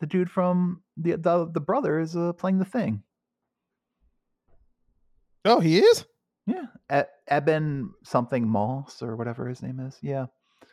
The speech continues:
Speaker 2: That's
Speaker 1: He's
Speaker 2: cool.
Speaker 1: pla-, he's playing the Thing. Okay. You mentioned it. The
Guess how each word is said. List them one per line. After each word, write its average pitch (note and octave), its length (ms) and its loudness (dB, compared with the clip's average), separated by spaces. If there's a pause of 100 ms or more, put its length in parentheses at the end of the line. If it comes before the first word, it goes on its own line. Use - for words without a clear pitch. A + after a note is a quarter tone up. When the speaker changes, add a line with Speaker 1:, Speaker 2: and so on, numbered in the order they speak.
(360)
Speaker 2:
That's A3+ 200 -6
Speaker 1:
He's E3+ 100 -2
Speaker 2:
cool. C3+ 180 0
Speaker 1:
pla-, - 100 -8
he's E3+ 180 -4
playing E3 240 -2
the D#3 80 -4
Thing. C3 300 -2 (600)
Okay. C3+ 360 4 (800)
You E3+ 140 2
mentioned F3+ 440 2
it. F3 200 0 (360)
The C#3+ 500 0